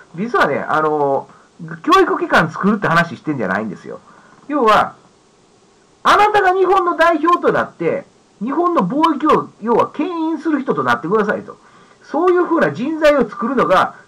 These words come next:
京都インテリジェントパークですよっていうのが、今回の最大の目標なんです。それをやっぱり日本どこかで実現しないといけない。たまたまですね、やっぱり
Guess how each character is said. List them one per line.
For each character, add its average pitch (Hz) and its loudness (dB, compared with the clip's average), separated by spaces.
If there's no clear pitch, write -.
京 202 0
都 139 -4
イ 180 -2
ン 214 -2
テ 240 4
リ 220 -2
ジ 226 2
ェ 233 6
ン 208 -6
ト 226 2
パ 233 -4
ー 277 4
ク 160 -2
で 123 -4
す - -10
よ 190 4
っ 208 -4
て 165 -4
い - 0
う 185 4
の 208 4
が、 233 2
今 294 0
回 269 0
の - -8
最 302 2
大 302 0
の 247 0
目 190 2
標 311 4
な 156 2
ん 156 -8
で 139 -16
す。 - -20
そ 285 -6
れ 339 2
を 320 2
や 180 2
っ 175 -10
ぱ 214 0
り 147 -4
日 269 0
本 302 0
ど 208 0
こ 320 -6
か 175 2
で 139 0
実 196 -6
現 208 -2
し 208 -6
な 208 2
い 156 -2
と 127 -6
い - -10
け 131 -10
な 131 -10
い。 - -12
た 220 -2
ま 262 2
た 254 2
ま 262 4
で 165 0
す 120 -12
ね、 127 -6
や 107 -2
っ - -16
ぱ 151 -2
り 113 -6